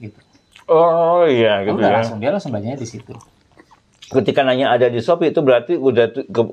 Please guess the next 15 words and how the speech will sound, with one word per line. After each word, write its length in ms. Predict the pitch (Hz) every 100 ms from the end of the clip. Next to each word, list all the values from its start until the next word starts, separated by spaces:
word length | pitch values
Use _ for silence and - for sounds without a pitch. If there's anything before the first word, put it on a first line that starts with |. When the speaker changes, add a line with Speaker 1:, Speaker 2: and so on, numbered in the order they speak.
| -
Speaker 2:
ketebak, 440 | 113 139 147 - _
"Oh, 160 | 131 139
ini 220 | 113 139
nyari 160 | 107 107
yang 100 | 107 110
ongkir 320 | 127 147 123
gratis," 500 | 113 120 143 120 -
gitu 220 | - -
ya. 180 | 104 -
Speaker 1:
Betul, 300 | 214 214 202
nol 160 | 196 196
rupiah 300 | 190 208 208
langsung 340 | 196 190 175
ongkirnya. 320 | 156 151 151 147 -
Speaker 2:
Hmm. 800 | 131 151 160 160 156 151 151